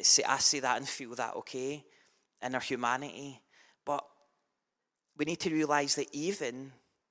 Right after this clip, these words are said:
our very breath that we breathe is on loan from God. If God stopped being God, which don't worry, he's not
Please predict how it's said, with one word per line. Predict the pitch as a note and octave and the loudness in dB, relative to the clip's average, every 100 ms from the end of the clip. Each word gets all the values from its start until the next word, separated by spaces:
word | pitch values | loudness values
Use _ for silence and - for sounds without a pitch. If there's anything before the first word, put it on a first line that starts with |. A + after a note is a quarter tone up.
| _ _ _ - | _ _ _ -6
our | B2+ | -4
very | A#2 B2 C3+ C#3 | -2 -2 0 -2
breath | A2 A#2 A#2+ D3 D#3 - | -6 -6 -4 -4 -6 -6
that | C3 A2+ | -6 -6
we | A#2+ | -8
breathe | A#2+ B2 C#3 D3 - - - - _ _ _ _ _ _ _ _ _ _ C3 | -4 -2 -2 -4 -8 -16 -18 -20 _ _ _ _ _ _ _ _ _ _ -2
is | C3 | 0
on | B2 A#2+ | 2 2
loan | A#2+ B2+ | 2 2
from | B2+ C3+ C3 | 0 -10 -8
God. | G#2+ A2+ B2+ - - - _ _ _ _ _ _ _ _ _ - | -6 -2 -4 -4 -18 -18 _ _ _ _ _ _ _ _ _ -20
If | - | -4
God | D3+ F3 | 2 6
stopped | - - D3 - | 6 8 4 2
being | C3+ B2+ | -6 0
God, | B2+ A2 - | 2 2 -2
which | - - | -8 -6
don't | G2+ | -4
worry, | A#2 B2 | -4 -4
he's | A#2+ A#2+ | -6 -4
not | A2 A2+ | -2 -2